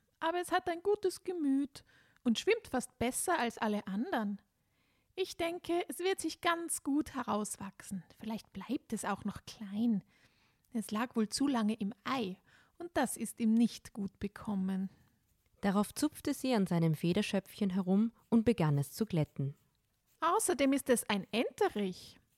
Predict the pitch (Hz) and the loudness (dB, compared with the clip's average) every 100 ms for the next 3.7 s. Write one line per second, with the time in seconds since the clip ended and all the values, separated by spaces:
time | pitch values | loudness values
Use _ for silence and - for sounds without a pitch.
0 | _ _ 480 453 392 - 294 254 214 208 | _ _ -6 -2 -2 0 2 2 2 0
1 | 214 202 208 214 - 214 - 208 202 208 | -2 -2 -2 -2 -4 -8 -6 -6 -4 -4
2 | 208 - _ _ _ 349 392 - - 262 | -6 -12 _ _ _ 0 0 0 -2 -2
3 | 277 - - 240 - 226 202 | -2 -6 -8 -6 -2 -2 -2